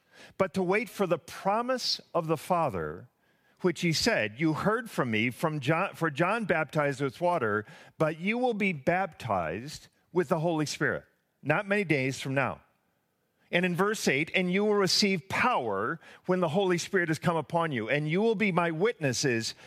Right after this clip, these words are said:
in Jerusalem, in all Judea and Samaria, to the ends of the earth."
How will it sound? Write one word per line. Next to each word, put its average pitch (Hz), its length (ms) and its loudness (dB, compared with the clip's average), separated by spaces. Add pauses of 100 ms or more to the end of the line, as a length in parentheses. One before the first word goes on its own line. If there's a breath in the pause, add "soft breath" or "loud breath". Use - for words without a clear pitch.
(180 loud breath)
in 254 240 0
Jerusalem, 143 840 0 (280 loud breath)
in 175 140 2
all 202 220 0
Judea 202 440 0
and 214 120 -4
Samaria, 143 460 2
to 175 180 0
the 170 280 2
ends 214 340 0
of 202 100 2
the 170 140 2
earth." 120 240 -4